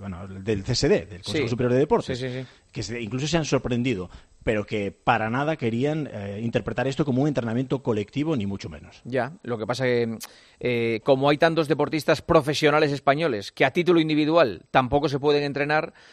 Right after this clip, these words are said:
Speaker 2: eh, habría sido un trato de favor hacia la Real Sociedad, porque efectivamente estamos hablando de atletas, de,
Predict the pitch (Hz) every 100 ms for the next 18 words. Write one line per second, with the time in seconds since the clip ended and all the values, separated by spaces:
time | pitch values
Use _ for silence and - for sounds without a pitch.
0 | - - 117 110 113 123 120 139 127 143
1 | 143 135 123 175 135 107 120 117 113 113
2 | 123 160 110 113 113 117 123 127 123 123
3 | 127 131 127 120 131 135 139 135 120 123
4 | 123